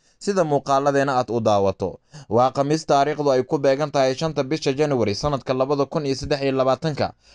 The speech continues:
Waxaan u guda galaynaa qaybaha hore ee wararkeena. Aynu ka hormarnay, Laas Caanood isbeddel culus ayaa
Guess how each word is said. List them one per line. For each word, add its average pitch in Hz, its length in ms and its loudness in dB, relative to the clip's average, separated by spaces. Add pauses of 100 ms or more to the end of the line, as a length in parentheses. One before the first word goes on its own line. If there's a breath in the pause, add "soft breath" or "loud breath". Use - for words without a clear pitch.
(100)
Waxaan 113 220 0
u 147 80 0
guda 139 200 0
galaynaa 135 500 2
qaybaha 143 320 2
hore 117 420 0 (280)
ee 135 120 4
wararkeena. 117 720 0 (340 soft breath)
Aynu 151 300 0
ka 196 100 0
hormarnay, 170 520 2
Laas 127 420 0
Caanood 143 480 0
isbeddel 156 560 0
culus 160 320 -2
ayaa 143 340 0